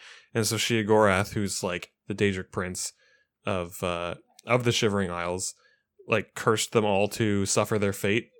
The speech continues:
for over and over, repeating for eternity. Um, so it's kinda like a Groundhog Day kinda thing where you kinda need to, like, keep going through the events over and over again, and then, uh,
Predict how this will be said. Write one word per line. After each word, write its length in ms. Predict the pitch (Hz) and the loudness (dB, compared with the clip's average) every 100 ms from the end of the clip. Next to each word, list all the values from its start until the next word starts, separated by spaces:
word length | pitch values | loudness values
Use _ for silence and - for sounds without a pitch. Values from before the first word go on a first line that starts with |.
| - | -16
for 420 | - 110 98 95 - | -4 -2 -2 -4 -6
over 160 | 110 | -4
and 80 | 101 | 0
over, 240 | 101 110 117 | 2 2 0
repeating 400 | 107 107 117 127 | -2 -2 -4 -2
for 140 | 107 | -4
eternity. 520 | 95 113 135 185 170 _ _ _ _ _ _ - | -2 -2 0 -2 -6 _ _ _ _ _ _ -10
Um, 600 | - 107 101 95 92 95 | 0 2 2 2 0 -4
so 160 | - 123 | -2 -2
it's 100 | 113 | 0
kinda 160 | 151 160 | 2 4
like 120 | 139 | 2
a 60 | |
Groundhog 580 | 95 107 113 131 131 131 | 2 2 2 4 2 2
Day 140 | 131 131 | 2 0
kinda 240 | 139 135 | 0 0
thing 300 | 139 143 151 | 2 0 2
where 120 | 120 | 0
you 120 | 104 | 0
kinda 240 | 98 110 104 | 0 -2 -2
need 160 | 101 | -4
to, 80 | 101 | -4
like, 180 | 95 95 | -4 -4
keep 320 | - 113 101 _ _ _ - | -4 -4 -6 _ _ _ -2
going 280 | 110 107 104 | 2 2 0
through 220 | - 113 | -2 -2
the 140 | 101 | 0
events 340 | 98 95 110 113 | 0 0 0 2
over 220 | 107 101 | 2 0
and 80 | 92 | -2
over 220 | 98 110 | -2 -2
again, 420 | 110 113 127 135 | 0 -2 -2 -6
and 180 | 123 104 | -4 -2
then, 300 | 101 98 98 | 0 0 -2
uh, 360 | 98 92 90 | -4 -4 -6